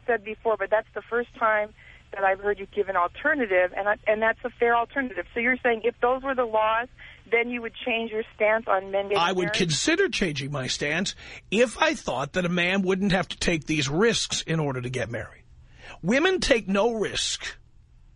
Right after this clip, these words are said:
Speaker 2: no risk A, a woman gets married in this country, chops off her hair, gains fifty pounds,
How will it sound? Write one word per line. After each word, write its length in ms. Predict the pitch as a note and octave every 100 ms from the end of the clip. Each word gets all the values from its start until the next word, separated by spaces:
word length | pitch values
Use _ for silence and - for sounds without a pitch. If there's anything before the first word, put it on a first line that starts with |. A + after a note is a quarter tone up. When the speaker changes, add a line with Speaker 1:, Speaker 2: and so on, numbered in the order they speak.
| - - -
Speaker 2:
no 340 | C#3+ F#3 A#3+ A#3+
risk 500 | D#3+ C#3+ - - - - - - - - _ _ - - - -
A, 140 | C3 -
a 80 |
woman 300 | E3+ G#3+ D#4+
gets 340 | A#3 A#3 D#3+ -
married 340 | F3 D#3+ D#3+
in 80 | D3
this 180 | D3 -
country, 420 | D#3+ C#3 E3+ A3+ -
chops 400 | - F#3+ G#3+ G#3
off 180 | A#3+ A3+
her 100 | C4
hair, 400 | F3+ E3+ B2 F3 - - -
gains 340 | E3 B3 A3
fifty 300 | C4 A3+ B3
pounds, 400 | G#3+ C#3+ D3+